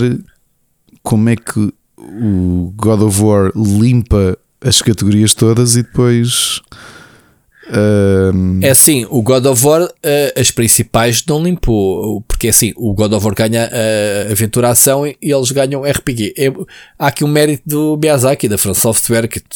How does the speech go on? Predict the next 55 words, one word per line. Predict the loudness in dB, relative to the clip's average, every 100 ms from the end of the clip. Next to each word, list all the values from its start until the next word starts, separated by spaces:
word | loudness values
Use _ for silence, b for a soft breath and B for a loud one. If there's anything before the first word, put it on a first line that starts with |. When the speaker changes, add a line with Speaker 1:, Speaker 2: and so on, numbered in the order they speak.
| -20 -12
Speaker 2:
transformar | -6 -4 -2 0 0
um | 2
jogo | 2 2
de | 2 2
nicho | 2 2 2 2
num | 2
jogo | 2 0
mainstream | 0 0 0 -2
que | 0
foi | 0
este | 0 2 0
ano, | 0 -4
juntamente, | -4 -2 0 0 0 0
obviamente, | 0 -2 -2
com | -2
a |
opção | 0 0
de | 0
ter | -2
o | -2
J | -2 -2
R | -2
R | -4 -2
Martin, | 0 0 -2 -8 -10 B B B B
a |
história, | -2 2 4 4 2 -2 -4 B B B
et | -4 -2
cetera. | 0 -2 -6 -4
Pois | 0 2 2
muita | 2 0 0 0
gente, | 0 0 -2
se | 0
calhar, | 2 2 0 -2
que | -4
não | -2
fazia | 0 0
ideia | 2 0
que | 0
era | -2
um, | -2 -6 -2
um |
Dark | 0 0 0
Souls | 2 2 2
ou |
não | 0 0
se |
aproximava | 0 0 0 0 0 0
de | 0
um |
Dark | 0 0
Souls, | 2 2 0
de | -2
repente | -2 -2 0
a |
jogar | -2 2 2 2